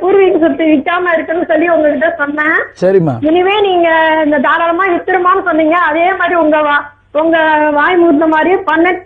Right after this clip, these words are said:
Speaker 1: பன்னெண்டு நாள் ஆகுது வந்து பதினாறாம் தேதி எல்லாம் வித்துருக்கீங்க சுவாமி.
Speaker 2: பத்துங்கிற
Speaker 1: ரொம்ப
Speaker 2: பிரச்சனை.
Speaker 1: நன்றி சாமி.
Speaker 2: கவலை இல்லம்மா, அம்பாள் வந்து குருமுகமா வாக்கு சொல்லிட்டு அதை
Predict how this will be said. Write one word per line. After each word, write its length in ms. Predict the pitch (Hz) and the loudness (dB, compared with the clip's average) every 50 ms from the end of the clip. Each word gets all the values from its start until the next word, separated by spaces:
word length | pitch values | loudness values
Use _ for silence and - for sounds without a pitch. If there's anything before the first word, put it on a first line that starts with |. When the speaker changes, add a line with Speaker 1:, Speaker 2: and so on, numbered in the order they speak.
| _ - 311 | _ -4 -2
Speaker 1:
பன்னெண்டு 320 | 285 294 330 330 302 285 302 330 | -2 0 0 0 0 0 0 0
நாள் 200 | 349 392 403 381 370 | 0 2 2 2 2
ஆகுது 200 | 349 349 349 359 330 320 | 2 2 2 2 2 2
வந்து 240 | 311 311 294 381 427 523 - - - _ _ _ - 311 | 2 2 2 2 0 0 -2 -6 -12 _ _ _ -6 -2
பதினாறாம் 480 | 330 370 381 381 370 359 349 330 320 | -2 0 0 0 2 2 2 2 2
தேதி 180 | 330 277 320 339 | 2 2 2 2
எல்லாம் 200 | 359 381 403 370 | 2 2 2 0
வித்துருக்கீங்க 480 | 330 - 381 339 302 - 320 311 302 269 - | 0 0 0 -2 0 0 0 0 0 0 0
சுவாமி. 260 | 311 285 285 302 302 285 285 - - _ _ _ - 135 | 0 0 0 0 0 -2 -2 -4 -8 _ _ _ -4 -4
Speaker 2:
பத்துங்கிற 400 | 135 127 127 147 139 135 135 - | -2 -2 -2 -2 0 0 0 0
Speaker 1:
ரொம்ப 120 | 320 330 349 | 0 0 2
Speaker 2:
பிரச்சனை. 260 | 359 370 392 403 392 359 | 2 2 2 0 0 0
Speaker 1:
நன்றி 200 | 339 320 370 370 359 359 | 0 0 0 -2 -2 0
சாமி. 260 | 320 311 294 285 285 277 - - - _ _ _ _ - 147 | -2 -2 0 0 0 -2 -2 -6 -12 _ _ _ _ -4 -2
Speaker 2:
கவலை 240 | 151 180 202 208 190 | 0 2 2 2 2
இல்லம்மா, 280 | 165 147 135 131 131 131 139 | 2 2 0 0 0 0 0
அம்பாள் 320 | 156 185 196 202 226 226 208 185 180 | 2 2 2 2 2 2 2 2 0
வந்து 180 | 175 190 208 202 180 175 190 190 160 | 0 2 2 4 4 4 4 2 2
குருமுகமா 480 | 175 196 220 196 214 196 180 190 202 208 202 175 | 2 2 2 2 2 0 0 0 0 0 0 2
வாக்கு 240 | 170 180 196 175 185 | 0 0 0 -2 -6
சொல்லிட்டு 320 | - - 180 170 160 202 196 | -4 -2 -2 0 0 2 0
அதை 120 | 190 170 | 2 2